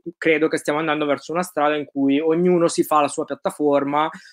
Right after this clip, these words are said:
solo che poi finisce che uno per avere tutto deve o pagare duecento robe o scegliere quelle che gli pre-, che preferisce, mentre magari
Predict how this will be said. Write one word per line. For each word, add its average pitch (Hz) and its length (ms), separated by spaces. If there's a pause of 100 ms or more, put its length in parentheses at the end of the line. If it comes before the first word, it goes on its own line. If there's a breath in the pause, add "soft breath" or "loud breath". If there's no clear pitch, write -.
solo 208 240
che 143 80
poi 170 140
finisce 139 440
che 135 300
uno 160 240
per 139 140
avere 139 280
tutto 151 640
deve 127 520
o 156 160
pagare 147 460
duecento 135 520
robe 151 540 (340 soft breath)
o 170 220
scegliere 147 580
quelle 143 180
che 139 120
gli 135 100
pre-, 151 160
che - 100
preferisce, 147 920
mentre 175 360
magari 160 540